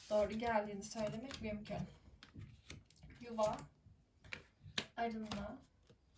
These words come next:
geçmiş yaşam. Bakın yine bir geçmiş yaşam. Bu geçmişi artık, yani geçmişi kesinlikle bir bırakmanız gerekiyor.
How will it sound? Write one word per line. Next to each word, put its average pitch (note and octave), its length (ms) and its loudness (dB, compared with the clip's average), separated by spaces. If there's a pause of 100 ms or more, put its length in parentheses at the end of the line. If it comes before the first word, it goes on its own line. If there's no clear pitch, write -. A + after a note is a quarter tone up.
(340)
geçmiş G3+ 440 -4
yaşam. G3 300 -2
Bakın A3 260 -2
yine B3+ 300 2
bir A#3 60 -8
geçmiş A3 560 -2
yaşam. F3+ 400 -2 (500)
Bu A#3 80 -6
geçmişi C4 500 4
artık, A#3 680 4
yani G3 260 0
geçmişi C4 460 -2
kesinlikle C4 560 -4
bir A#3+ 180 -2
bırakmanız G#3 600 2
gerekiyor. F3 640 -2